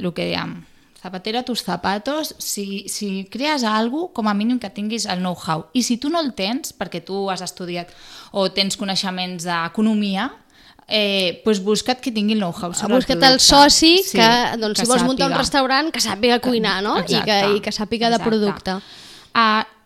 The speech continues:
Speaker 1: prendre risc de manera intel·ligent. És, és superimportant, arriscar-se. I fallarem moltes, però per una que no encertem haurem guanyat moltíssim.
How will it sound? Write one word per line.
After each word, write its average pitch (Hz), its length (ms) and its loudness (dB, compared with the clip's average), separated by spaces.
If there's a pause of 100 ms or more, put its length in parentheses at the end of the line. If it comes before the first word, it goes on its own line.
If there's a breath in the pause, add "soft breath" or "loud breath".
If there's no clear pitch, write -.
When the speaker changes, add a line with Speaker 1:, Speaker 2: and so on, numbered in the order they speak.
(300)
Speaker 1:
prendre 277 340 4
risc 247 460 -6
de 196 180 0
manera 196 320 2
intel·ligent. 165 800 0 (160)
És, - 240 -6 (200)
és 214 140 0
superimportant, 170 1040 -2
arriscar-se. 175 800 -4 (520)
I 220 140 0
fallarem 214 480 2
moltes, 185 720 0 (140)
però 196 200 -2 (160)
per 175 160 -6
una 269 200 6
que 285 80 2
no 233 100 2
encertem 220 640 0
haurem 190 320 -2
guanyat 202 400 -4
moltíssim. 160 640 -4